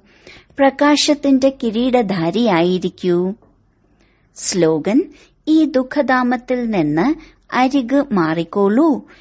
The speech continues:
എങ്കിൽ ഒരിക്കലും ദുഃഖത്തിന്റെ അല വരികയില്ല.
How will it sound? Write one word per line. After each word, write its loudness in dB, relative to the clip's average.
എങ്കിൽ 4
ഒരിക്കലും 0
ദുഃഖത്തിന്റെ 0
അല 0
വരികയില്ല. 0